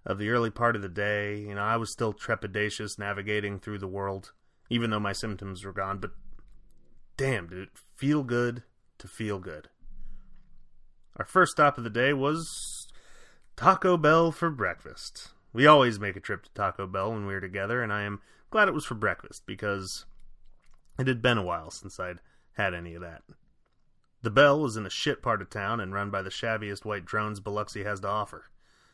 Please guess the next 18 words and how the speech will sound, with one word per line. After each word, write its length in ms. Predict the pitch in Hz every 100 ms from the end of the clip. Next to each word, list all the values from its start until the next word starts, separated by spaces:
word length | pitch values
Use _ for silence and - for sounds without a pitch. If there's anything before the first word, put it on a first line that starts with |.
| _ _ -
The 60 |
food 200 | - 139
was 120 | 117
dank, 320 | 110 135 139 -
though. 180 | 65 - _ _ _ _ -
I 80 | 107
got 100 | 107
a 60 |
breakfast 400 | 92 107 - 95
crunch 260 | - 110 -
wrap, 220 | 90 78 - _ _ _ -
a 80 | 101
grilled 380 | 107 131 110 104
breakfast 420 | 117 - 101 -
burrito, 380 | 95 117 - - - _ - _
and 120 | - 175
a 60 |
different 420 | 185 190 - 87